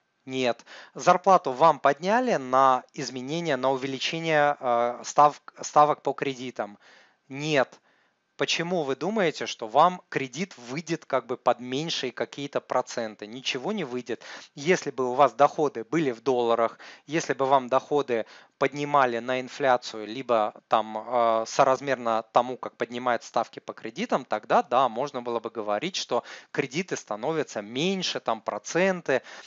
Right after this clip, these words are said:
и так далее, что инфляция как-то влияет, а так нифига не влияет. Вот, э, скажу даже больше, с ростом инфляции растут цены.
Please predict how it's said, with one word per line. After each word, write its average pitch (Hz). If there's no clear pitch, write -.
и 127
так 107
далее, 156
что 120
инфляция 120
как-то -
влияет, 127
а 107
так -
нифига 139
не 147
влияет. 113
Вот, 117
э, 113
скажу 135
даже 156
больше, 117
с -
ростом 156
инфляции 143
растут 120
цены. 165